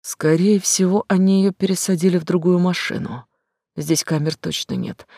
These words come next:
Я локацию ребятам скинул. Они сейчас все выезды отсюда просмотрят. Визгляков вдруг услышал окрик, развернулся к микроавтобусу и, как в замедленной съёмке, увидел, что один из выехавших на место полицейских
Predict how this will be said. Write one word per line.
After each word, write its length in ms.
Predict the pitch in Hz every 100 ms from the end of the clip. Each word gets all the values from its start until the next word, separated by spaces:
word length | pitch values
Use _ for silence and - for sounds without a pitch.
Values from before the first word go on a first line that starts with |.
| _
Я 180 | 151 165
локацию 480 | 165 - 156 - 156
ребятам 340 | 151 156 165
скинул. 500 | 160 - 185 147 117 - _ _ -
Они 260 | - 160 160
сейчас 440 | 165 - 180 160
все 240 | - 175
выезды 500 | 156 180 185 131 120
отсюда 500 | - 156 - - 139
просмотрят. 760 | - 160 - 156 135 - - - _ _ -
Визгляков 720 | 139 151 139 170 180 226 208
вдруг 280 | 156 165 -
услышал 520 | 165 - 160 160 156 -
окрик, 420 | 127 - 151 - - -
развернулся 800 | 170 202 180 196 202 214 226 -
к 100 | -
микроавтобусу 840 | 156 - 151 143 - 147 147 - - - -
и, 100 | 190
как 200 | 240 208
в 60 |
замедленной 680 | 156 208 226 226 165 151 151
съёмке, 480 | 156 - 160 151 175
увидел, 480 | - 185 208 196 147
что 200 | - 170
один 240 | 160 165
из 300 | 170 - 165
выехавших 880 | 170 180 202 170 - 196 - - -
на 140 | 156 160
место 400 | 165 139 - 123
полицейских 880 | 143 143 151 - 240 220 - 127